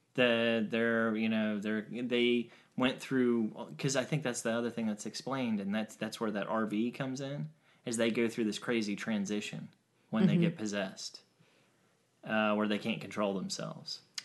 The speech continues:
Speaker 1: And that's
Speaker 2: Right.
Speaker 1: kind of, you're, you're seeing, okay, well, then they have to kind of control themselves and hide it from people and hide it from the Reverend. And, um,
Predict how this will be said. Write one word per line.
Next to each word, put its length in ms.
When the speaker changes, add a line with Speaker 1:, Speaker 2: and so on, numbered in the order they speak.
Speaker 1:
And 220
that's 320
Speaker 2:
Right. 60
Speaker 1:
kind 500
of, 840
you're, 160
you're 200
seeing, 240
okay, 260
well, 160
then 220
they 240
have 220
to 100
kind 260
of 220
control 400
themselves 600
and 140
hide 380
it 240
from 240
people 500
and 100
hide 240
it 100
from 140
the 80
Reverend. 480
And, 600
um, 500